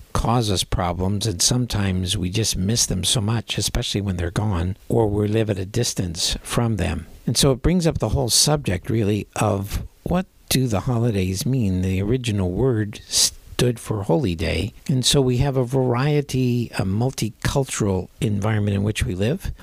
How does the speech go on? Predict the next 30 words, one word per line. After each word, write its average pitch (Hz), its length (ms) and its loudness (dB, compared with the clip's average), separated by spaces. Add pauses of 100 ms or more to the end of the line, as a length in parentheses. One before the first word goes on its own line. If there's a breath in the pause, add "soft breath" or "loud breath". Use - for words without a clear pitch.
of 110 160 0
folks - 380 0
who 117 80 0
gather 117 420 2
from 104 240 -2
all 131 160 2
kinds 98 420 -2
of 92 120 -4
places 101 460 -2
on 92 100 0
the 87 160 -4
earth - 440 -4
and 110 180 -2
bring 113 260 -2
different 131 400 -4 (160)
religions 104 960 -2
to 131 220 0
us, - 600 -2
to 113 100 0
this 101 260 -2
land. 98 580 0
And 120 200 0
so 127 360 2 (160)
some 113 300 2
celebrate 107 640 0
Hanukkah, 127 480 -2 (160)
some 104 260 -2
Christmas, 123 580 -2 (180)
some 92 420 2
Kwanzaa, 98 540 -2